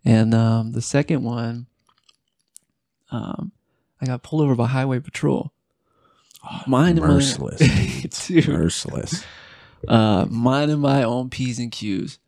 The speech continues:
Speaker 1: But here's what's funny about the laws here, which I, I was about to debate her with it, but I was like, "Eh, she's letting you go. Just shut up." So there's no helmet laws in here for where we live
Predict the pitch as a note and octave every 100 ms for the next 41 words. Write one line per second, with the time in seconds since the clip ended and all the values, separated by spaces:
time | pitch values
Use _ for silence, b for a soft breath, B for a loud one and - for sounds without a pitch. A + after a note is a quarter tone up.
0 | _ - A#2 D3 F3 D#3+ C3+ C3 A#2+ A2+
1 | G#2 - - G2+ G#2+ A2 A2 G2+ G2 G#2
2 | B2 A#2 - - _ _ _ _ - F#2+
3 | - - A2+ A2 A2+ A2+ - A#2+ C#3+ -
4 | C3+ B2 A2+ A#2 - C3+ C3+ C#3+ D3 D#3+
5 | - F#2+ - - - _ C#3+ D3 D3 C#3+
6 | C3 C#3 C3 C3+ F2+ G2+ D2+ - _ _
7 | - B2 - A2 - - _ _ _ _
8 | _ _ _ _ _ - A2+ F2 - _
9 | - C#3+ F3+ F#3+ C3 D3+ C#3+ G#2 G2 F#2
10 | - G2+ - - - - - - - _
11 | _ _ _ - F#3+ - G1+ - D#3